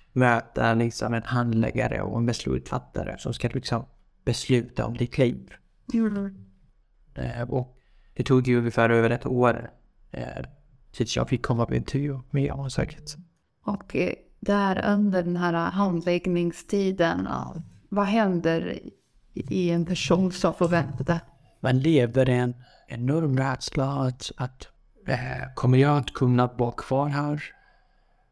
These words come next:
Speaker 1: Man har lärt sig lite språket, man har skaffat några vänner. Och det var jättesvårt, för att när man besöker en handläggare på Migrationsverket så ställer de väldigt konstiga frågor.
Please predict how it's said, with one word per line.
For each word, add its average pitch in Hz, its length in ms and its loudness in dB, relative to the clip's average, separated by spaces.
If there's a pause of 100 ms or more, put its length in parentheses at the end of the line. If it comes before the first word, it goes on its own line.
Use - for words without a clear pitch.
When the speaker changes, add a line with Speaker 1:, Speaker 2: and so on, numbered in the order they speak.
(220)
Speaker 1:
Man 117 280 -4
har 120 80 2
lärt 120 300 0
sig 117 120 -4
lite - 220 -10
språket, 131 1040 -2
man 131 120 0
har 123 200 -6
skaffat 127 560 -4
några 123 180 0
vänner. 127 760 0 (680)
Och 131 100 0
det 127 80 4
var 127 80 4
jättesvårt, 143 840 -2 (500)
för - 160 -2
att - 300 -8
när 135 140 2
man 135 380 0
besöker 135 500 0
en 147 60 2
handläggare 127 600 0
på 127 120 -6
Migrationsverket 127 1000 -4 (720)
så - 180 -2
ställer 127 380 4
de 123 180 2
väldigt 117 300 -2
konstiga 120 580 -4
frågor. 131 720 -2